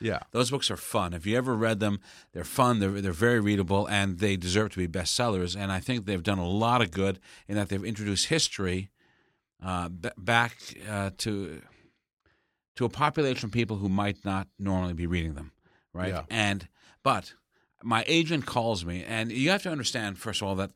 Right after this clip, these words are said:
Speaker 2: li-, I don't know if liberal begins to describe what I am, <laughs> but,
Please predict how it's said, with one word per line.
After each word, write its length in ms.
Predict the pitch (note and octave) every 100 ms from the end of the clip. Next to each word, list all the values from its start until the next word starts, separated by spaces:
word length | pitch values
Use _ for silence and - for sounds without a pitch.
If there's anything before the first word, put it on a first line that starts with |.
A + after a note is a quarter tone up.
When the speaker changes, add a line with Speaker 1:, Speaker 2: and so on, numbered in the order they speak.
| G2
Speaker 2:
li-, 160 | G#2+ B2
I 120 | B2
don't 140 | C3+ B2
know 80 |
if 80 | F#2+
liberal 400 | F2 G#2 G2+ G#2
begins 460 | E2+ F2 F2+ G2+ -
to 80 | F2+
describe 480 | E2+ - F2+ E2
what 100 | F2
I 60 | F2
am, 220 | E2+ - - - -
<laughs> 220 | - F2+
but, 220 | G2